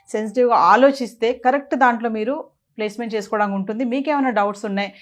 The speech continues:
నేను కూడా వెస్టీజ్లో జాయిన్ అవ్వాలనుకుంటున్నాను, నేను కూడా మంచిగా ఎర్న్ చేయాలనుకుంటున్నాను, చెప్పారు కదా సార్, ఎంత కష్టపడి బ్రతకడానికి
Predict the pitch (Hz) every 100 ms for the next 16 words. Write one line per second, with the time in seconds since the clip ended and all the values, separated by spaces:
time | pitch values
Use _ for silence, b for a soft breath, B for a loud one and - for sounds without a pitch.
0 | B 208 220 233 254 247 196 196 240 226
1 | 226 196 190 208 185 202 190 185 185 196
2 | 190 190 190 196 208 208 214 247 262 202
3 | 208 214 208 196 190 202 196 196 b b
4 | - - 311 269 214 208 185 180 214 233
5 | 247 214 - - 226 220 208 185 180 185
6 | 208 226 220 202